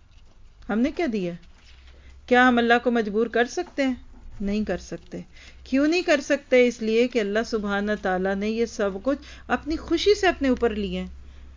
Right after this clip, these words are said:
अच्छा, यहाँ लफ्ज़ रब के बारे में एक बड़ी खूबसूरत बात अब आपको सूरत के अगले हिस्से के बारे में पता चलनी है। अगर दो तीन मिनट और दे दें तो ये पूरा कर दूं लफ्ज़ रब का, ताकि आगे चले।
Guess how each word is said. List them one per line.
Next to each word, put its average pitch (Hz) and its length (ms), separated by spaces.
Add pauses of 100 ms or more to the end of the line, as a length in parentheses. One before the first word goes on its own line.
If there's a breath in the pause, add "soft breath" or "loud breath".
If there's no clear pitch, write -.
(420 soft breath)
अच्छा, 233 200
यहाँ 214 280
लफ्ज़ 226 300
रब 226 300
के 285 120
बारे 233 260
में 226 120
एक 208 140
बड़ी 233 200
खूबसूरत 214 440
बात 196 300
अब 202 120
आपको 196 260
सूरत 214 380
के 214 80
अगले 208 200
हिस्से 208 260
के 208 100
बारे 196 220
में 196 160
पता 202 200
चलनी 196 400
है। 240 140 (300)
अगर 220 200
दो 208 200
तीन 240 180
मिनट 233 340
और 202 180
दे 214 180
दें 214 200
तो 202 140
ये 196 200
पूरा 233 260
कर 220 240
दूं 220 160
लफ्ज़ 214 240
रब 202 160
का, 214 160
ताकि 190 300
आगे 180 220
चले। 185 260